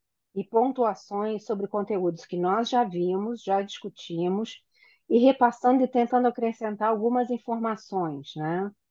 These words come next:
Então, a gente vai falar sobre eros, objeto A, desejo e fantasia,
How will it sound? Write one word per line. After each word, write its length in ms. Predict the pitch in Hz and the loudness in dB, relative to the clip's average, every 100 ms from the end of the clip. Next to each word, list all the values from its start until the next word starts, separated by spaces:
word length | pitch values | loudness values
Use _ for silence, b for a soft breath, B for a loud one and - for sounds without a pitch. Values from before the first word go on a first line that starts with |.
| _ _ _ _ | _ _ _ _
Então, 120 | - | 0
a 60 | 208 | 2
gente 200 | 220 226 | 2 2
vai 120 | 226 | 2
falar 380 | 226 226 196 180 | 4 4 4 2
sobre 380 | 175 196 175 202 | -2 -4 -2 0
eros, 840 | 190 175 196 226 233 294 - - _ - | 2 2 2 2 0 -6 -8 -20 _ -10
objeto 600 | 185 175 196 185 - 175 | -8 -4 -2 -4 -4 -4
A, 380 | 165 180 208 | -2 0 -2
desejo 920 | 220 185 175 160 180 196 220 208 233 - - | -2 -2 -2 -2 -2 0 -2 -4 -8 -10 -14
e 80 | |
fantasia, 840 | 196 202 196 214 196 165 143 - | -10 -8 -2 -2 -2 -6 -8 -12